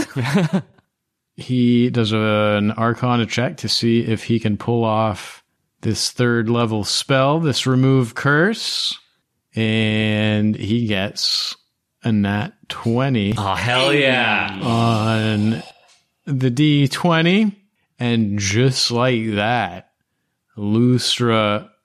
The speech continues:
Speaker 2: you can kinda feel the connection with Bottle Breaker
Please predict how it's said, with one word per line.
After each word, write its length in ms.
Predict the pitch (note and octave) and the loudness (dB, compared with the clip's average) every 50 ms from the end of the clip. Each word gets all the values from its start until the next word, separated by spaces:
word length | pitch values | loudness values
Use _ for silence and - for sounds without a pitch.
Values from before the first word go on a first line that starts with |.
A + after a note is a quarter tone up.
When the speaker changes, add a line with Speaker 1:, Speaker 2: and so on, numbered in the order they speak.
| _ _ - | _ _ -8
Speaker 2:
you 220 | D3 A#2+ A#2+ A2+ | -2 0 2 2
can 80 | A2 G2+ | 2 0
kinda 280 | - C3 B2 A2+ G#2 | 0 0 0 0 -2
feel 540 | - - - - - C3+ B2+ B2+ B2+ B2 A#2+ | -4 -6 -8 -4 -2 0 2 2 2 2 2
the 120 | A2 B2 | 2 0
connection 720 | A#2 - A#2 A#2 A#2 A2+ A#2 A#2+ - - A2+ A2 A2 A2 G#2+ | 0 0 0 0 0 0 -2 -4 -2 0 0 0 0 0 0
with 300 | A2+ A2 A2 G2+ G2 F#2 - | 0 0 0 0 -2 -4 -6
Bottle 520 | D3 B2+ A2+ A2+ G#2+ A2 A2+ A2+ A2 A2+ A2 | -4 -2 -2 0 0 0 0 0 0 -2 -2
Breaker 720 | G#2+ A2+ A2 A2 A2 A2 F#2+ G#2 A2 G#2 G2+ G2+ F#2 - | 0 0 0 0 0 0 -2 -2 -2 -2 0 -2 -4 -6